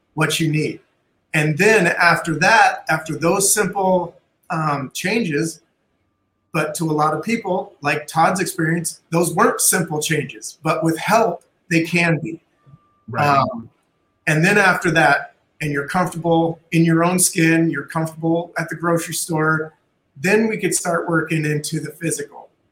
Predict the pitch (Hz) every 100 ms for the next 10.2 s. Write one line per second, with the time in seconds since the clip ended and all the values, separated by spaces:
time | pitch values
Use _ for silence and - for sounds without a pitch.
0 | _ _ _ 160 - 151 135 - 156 208
1 | 208 202 196 196 185 175 170 175 170 165
2 | 156 160 127 117 - _ _ _ 160 165
3 | 165 170 165 147 147 151 147 143 175 190
4 | 180 170 175 180 185 - _ _ _ _
5 | - 151 143 - 170 185 180 180 - 170
6 | 143 110 - - - _ _ _ _ _
7 | - 151 151 113 - 113 - 143 - -
8 | _ _ _ - - 113 110 - _ _
9 | _ _ - 175 - 151 196 123 104 92
10 | 95 104